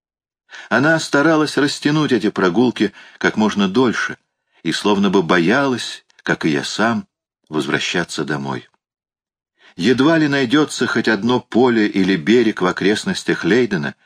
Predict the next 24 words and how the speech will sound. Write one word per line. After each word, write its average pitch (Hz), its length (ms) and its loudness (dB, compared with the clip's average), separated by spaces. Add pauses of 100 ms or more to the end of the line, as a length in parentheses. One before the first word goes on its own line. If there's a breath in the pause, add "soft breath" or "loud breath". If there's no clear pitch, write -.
(440 soft breath)
хоть 95 180 -2
одна 104 380 0
улица 120 540 0
или 95 320 2
переулок 113 600 2
в 67 100 -16
городе, 69 500 -2 (540)
где 82 260 0
мы 110 160 2
с - 140 -8
ней 95 400 0
не 87 180 -2
побывали 76 560 -2
бы. - 180 -14 (1700)
В 76 120 -4
остальное 92 500 2
время 92 300 2
я 85 220 0
велел 82 400 2
ей 82 240 0
не 82 140 0
выходить 90 520 0
из 73 160 -4
дома, 71 320 -4